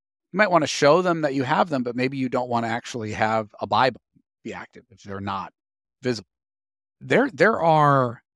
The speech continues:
all ki-, yeah, that, 'cause that's to your point. Like, there, think about, it's not a, even the logistics sometimes that create nuance.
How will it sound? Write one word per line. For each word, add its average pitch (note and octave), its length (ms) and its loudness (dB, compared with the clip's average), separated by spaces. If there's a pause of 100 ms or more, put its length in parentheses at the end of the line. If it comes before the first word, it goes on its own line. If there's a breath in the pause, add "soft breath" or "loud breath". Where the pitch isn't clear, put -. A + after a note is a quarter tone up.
all E3+ 460 6
ki-, - 220 -10
yeah, C3+ 120 -4
that, D3 320 0
'cause D3 120 2
that's G#3 240 4
to - 140 -6
your C#3 120 0
point. E3 320 2
Like, A2+ 200 -2
there, F#3 280 2 (520)
think A3+ 160 -4
about, F3+ 240 4 (640)
it's D#3 200 -2
not G3 240 6
a, F#3+ 100 4 (160)
even D#3 380 -4
the B2+ 160 0
logistics A#2+ 800 -2
sometimes G#2+ 380 -8
that A2 100 -18
create G#2+ 240 -12
nuance. G#2+ 400 -12